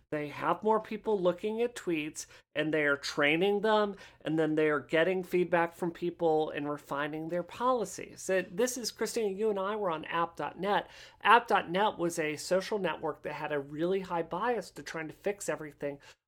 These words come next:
with the technical fix. Like, Dalton thought the answer to everything was getting third-party clients.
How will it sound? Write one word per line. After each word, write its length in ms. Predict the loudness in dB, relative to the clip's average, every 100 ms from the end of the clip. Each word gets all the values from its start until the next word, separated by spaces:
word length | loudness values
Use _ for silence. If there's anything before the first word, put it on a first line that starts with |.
| -6
with 100 | 0
the 100 | -2
technical 560 | 2 0 2 0 0
fix. 440 | -2 -6 -10 -8 -6
Like, 160 | -2
Dalton 320 | 0 0 -2 -2
thought 260 | -2 -2
the 240 | -4 -4 -4
answer 340 | -6 -2 -2
to 140 | -2
everything 440 | -4 -6 -6 -6 -6
was 140 | -8
getting 260 | -6 -6 -6
third-party 680 | -2 -2 -4 -8 -6 -6
clients. 560 | -8 -2 0 0 -4